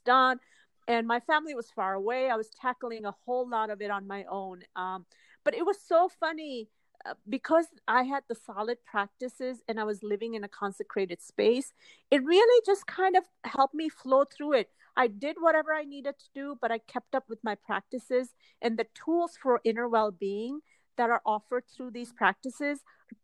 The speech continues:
truly phenomenally work, because I really have experienced it. Had I not had the practices in my life, I would have totally been, like,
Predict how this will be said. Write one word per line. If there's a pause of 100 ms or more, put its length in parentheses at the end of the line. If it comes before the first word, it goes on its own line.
truly
phenomenally
work, (200)
because
I (140)
really
have
experienced
it. (280)
Had
I
not
had
the
practices
in
my
life, (360)
I
would
have (160)
totally
been,
like,